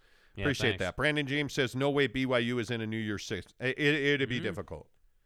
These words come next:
Speaker 2: It would absolutely be di-, I don't see any way that they get to the college football playoff, but there are going to be teams ahead of B-, B Y U would probably have to be a top ten team to get into a New Year's Six.
Speaker 1: Listen, you're gonna have to put a
Speaker 2: 'Cause it's
Speaker 1: fi-
Speaker 2: an, it's an at-large bid.
Speaker 1: like, the path to me is fifty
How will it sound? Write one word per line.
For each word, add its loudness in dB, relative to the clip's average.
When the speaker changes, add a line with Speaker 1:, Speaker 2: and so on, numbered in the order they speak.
Speaker 2:
It 0
would 4
absolutely 6
be -2
di-, 0
I 8
don't 2
see 0
any 2
way 4
that 0
they 2
get -2
to -2
the -2
college 0
football -4
playoff, -2
but 6
there 4
are 6
going 0
to -6
be -6
teams -4
ahead 2
of 0
B-, 0
B 2
Y 8
U 2
would 4
probably 6
have 6
to -6
be 0
a 4
top 2
ten 0
team -4
to -10
get -4
into -4
a -4
New -6
Year's -6
Six. -14
Speaker 1:
Listen, -6
you're -4
gonna -2
have -4
to -10
put -2
a 6
Speaker 2:
'Cause 0
it's 2
Speaker 1:
fi- 0
Speaker 2:
an, 0
it's 0
an 0
at-large 2
bid. -4
Speaker 1:
like, -4
the -4
path -2
to -8
me -6
is -6
fifty -8